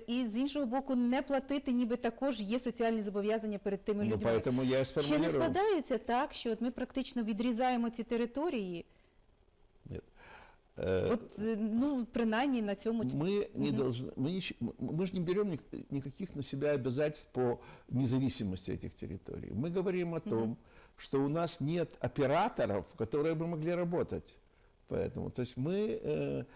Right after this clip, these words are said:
Speaker 2: э, значит, эта территория оккупированная.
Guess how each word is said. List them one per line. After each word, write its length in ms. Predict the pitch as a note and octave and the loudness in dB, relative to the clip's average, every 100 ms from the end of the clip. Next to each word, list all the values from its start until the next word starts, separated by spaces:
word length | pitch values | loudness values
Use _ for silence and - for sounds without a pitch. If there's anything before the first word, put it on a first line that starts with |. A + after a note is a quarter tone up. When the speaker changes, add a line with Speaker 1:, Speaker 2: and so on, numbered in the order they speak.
| - - - | -20 -20 -10
Speaker 2:
э, 540 | - - - - C2+ D2+ | -4 0 0 0 -2 -2
значит, 540 | G2+ - - C3+ - A2 - B2 | 0 -2 -2 -4 -6 -6 -4 -2
эта 200 | D3 F#3 | -2 -2
территория 440 | F3 E3+ F#3+ F#3 | -2 0 0 0
оккупированная. 840 | F3+ F#3 F#3+ C3+ F2+ E2+ F2 - | -2 -4 -2 0 0 -2 -4 -6